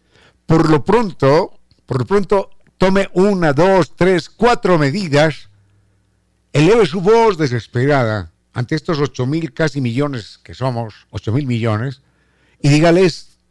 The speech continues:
díganos, ¿qué son los bandazos que tenemos que dar en nuestra escala de valores, en nuestra conducta, en nuestras propuestas, en nuestro sueño del futuro?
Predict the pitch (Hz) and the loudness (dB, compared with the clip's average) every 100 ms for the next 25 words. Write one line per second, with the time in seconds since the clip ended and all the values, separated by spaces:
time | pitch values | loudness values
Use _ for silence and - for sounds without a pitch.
0 | _ _ 107 147 151 165 165 165 110 - | _ _ -2 0 2 2 2 0 -2 -14
1 | _ _ _ _ _ _ _ _ _ _ | _ _ _ _ _ _ _ _ _ _
2 | _ - 143 - - - - 185 175 170 | _ -14 -12 -16 -20 -6 0 2 2 0
3 | 139 156 151 147 165 - 135 - 131 151 | 0 -4 -2 0 0 0 -6 -8 -4 -4
4 | 151 135 - 147 151 147 135 - 110 - | -4 -4 0 2 2 0 -2 -2 -8 -4
5 | 147 151 135 123 127 139 113 80 95 120 | 0 4 4 4 4 2 2 -4 -4 -4
6 | - 123 135 123 147 127 - 92 - - | -4 -4 -4 -2 -4 -4 -4 -4 -6 -20
7 | _ 139 131 156 - 151 127 156 - 160 | _ -4 0 0 -2 -6 -2 -4 2 2
8 | 143 - 135 - _ _ 139 139 135 - | 2 -2 -4 -6 _ _ 0 2 0 0
9 | 127 - 151 139 135 120 - - 131 85 | -4 0 0 2 -2 -4 -8 -10 -10 -10